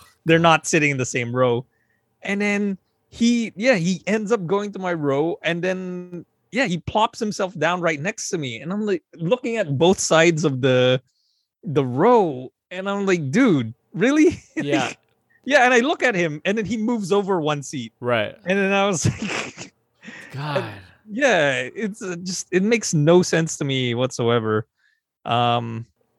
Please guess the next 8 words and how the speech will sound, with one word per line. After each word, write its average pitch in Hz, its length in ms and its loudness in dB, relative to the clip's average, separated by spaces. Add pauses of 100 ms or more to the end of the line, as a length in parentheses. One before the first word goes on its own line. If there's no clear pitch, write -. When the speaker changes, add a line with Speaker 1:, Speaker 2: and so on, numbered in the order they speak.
(180)
Speaker 1:
yeah, 165 240 2
but 131 220 0
that, 156 240 0
that's 147 200 -6
been 170 160 0
happening. 139 580 0
Like, 120 260 -2
it, 131 220 -4